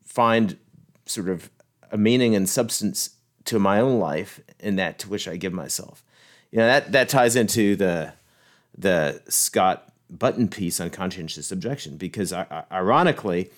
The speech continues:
uh, the motivation is really similar, right? Uh, t-, to join the Army, especially nowadays when you're not drafted into it, and it is a,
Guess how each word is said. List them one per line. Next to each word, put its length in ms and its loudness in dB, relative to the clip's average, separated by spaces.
uh, 360 2
the 100 2
motivation 580 4
is 160 2
really 240 2
similar, 460 -4
right? 400 2
Uh, 220 4
t-, 120 -16
to 120 -10
join 360 2
the 160 4
Army, 600 2
especially 460 0
nowadays 600 2
when 100 2
you're 80 4
not 220 2
drafted 400 -2
into 320 -2
it, 140 -4
and 100 -4
it 180 -6
is 220 2
a, 180 2